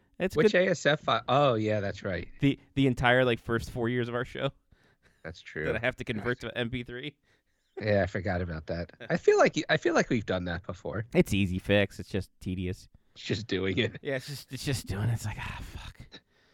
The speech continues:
Speaker 1: Um, that might be a, that might be a weekend, weekend night
Speaker 2: Is that,
Speaker 1: project.
Speaker 2: is that the thing where we used to have to take the audio and put it into Sony and then export it out as M P three?
Speaker 1: Yeah.
Speaker 2: Like, each time?
Speaker 1: Yeah,
Speaker 2: I
Speaker 1: yeah.
Speaker 2: thought so.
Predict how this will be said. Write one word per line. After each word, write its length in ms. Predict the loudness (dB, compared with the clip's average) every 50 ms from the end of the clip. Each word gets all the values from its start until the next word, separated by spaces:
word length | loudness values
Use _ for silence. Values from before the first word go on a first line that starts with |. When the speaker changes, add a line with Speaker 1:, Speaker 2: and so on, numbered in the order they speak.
| _ _ _ _ _ _ _ _ _ _ _ -4
Speaker 1:
Um, 300 | -2 0 0 0 0 0
that 120 | 0 0 2
might 140 | 2 2 4
be 160 | 4 6 6
a, 60 | 6
that 160 | 4 4 2 4
might 180 | 4 4 4
be 120 | 4 4 4
a 60 | 4
weekend, 520 | 4 2 2 4 4 6 6 6 4 2 0 -4 -10 -14 -10
weekend 420 | -6 0 0 2 4 4 4 6 6
night 160 | 4 4 6 8
Speaker 2:
Is 160 | 8 8 12
that, 220 | 12 12 10 10
Speaker 1:
project. 140 | 8 4 4
Speaker 2:
is 140 | 2 4 6
that 240 | 8 6 6 8 _
the 240 | 10 10 10 10 6
thing 240 | 6 6 6 8
where 160 | 8 8 8 8
we 100 | 8 6
used 280 | 6 6 4 2 4
to 60 | 6 6
have 100 | 6 6
to 80 | 4
take 240 | 0 2 2 2 4 4
the 100 | 0 4 6
audio 380 | 6 6 6 6 6 6 6
and 140 | 6 4 4
put 160 | 4 4 4
it 100 | 4 2
into 240 | 4 2 4 4 4
Sony 560 | 2 4 4 6 6 6 8 6 6 6 4 2 -4 _ _ _
and 160 | 0 4 4
then 360 | 4 4 6 4 4 2 -2 -12 _ _ _
export 420 | 8 8 8 6 4 6 8 8 8
it 100 | 6 6
out 220 | 8 6 6 6 8
as 260 | 8 8 8 6 4 2 4
M 140 | 4 4 6
P 140 | 6 4 4
three? 340 | 6 6 8 8 8 6 4 -6 _ -20 -20 _ -16 -8
Speaker 1:
Yeah. 200 | -4 -2 -2 4 8
Speaker 2:
Like, 200 | 8 8 10 10
each 220 | 6 6 6 8
time? 280 | 10 12 12 12 12 10 8
Speaker 1:
Yeah, 160 | 6 8 8
Speaker 2:
I 40 | 10
Speaker 1:
yeah. 40 | 10
Speaker 2:
thought 220 | 10 10 8 8 6
so. 160 | 2 2